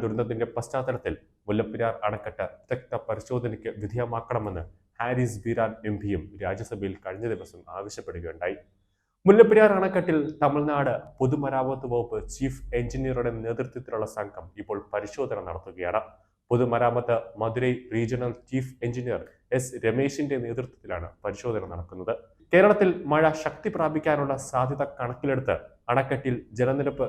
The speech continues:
ക്രമാതീതമായി ഉയർന്നാൽ സ്വീകരിക്കേണ്ട മുൻകരുതലുകൾ നടപടി പരിശോധിക്കുന്നതിനും തമിഴ്നാട്ടിൽ ഉദ്യോഗസ്ഥർക്ക് നിർദ്ദേശങ്ങൾ നൽകുന്നതിനുമാണ് ഇപ്പോൾ ഒരു സന്ദർശനവും പരിശോധനയും നടക്കുന്നത്. Rule of curve പ്രകാരം അണക്കെട്ടിൽ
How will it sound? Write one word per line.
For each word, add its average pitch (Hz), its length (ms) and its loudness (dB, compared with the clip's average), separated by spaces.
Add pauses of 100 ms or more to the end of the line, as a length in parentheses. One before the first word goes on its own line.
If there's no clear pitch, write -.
(120)
ക്രമാതീതമായി 131 720 0 (100)
ഉയർന്നാൽ 117 360 -2 (240)
സ്വീകരിക്കേണ്ട 127 600 2 (260)
മുൻകരുതലുകൾ 123 800 -2 (160)
നടപടി 120 320 0
പരിശോധിക്കുന്നതിനും 120 880 -2 (340)
തമിഴ്നാട്ടിൽ 127 540 2
ഉദ്യോഗസ്ഥർക്ക് 127 720 -2 (280)
നിർദ്ദേശങ്ങൾ 123 680 0
നൽകുന്നതിനുമാണ് 117 760 -2 (160)
ഇപ്പോൾ 104 300 -2
ഒരു 104 80 -6 (140)
സന്ദർശനവും 117 760 -4 (100)
പരിശോധനയും 107 500 2
നടക്കുന്നത്. 98 420 -4 (320)
Rule 208 280 10
of - 100 -2 (500)
curve 151 260 6 (120)
പ്രകാരം 120 420 0 (300)
അണക്കെട്ടിൽ 127 500 2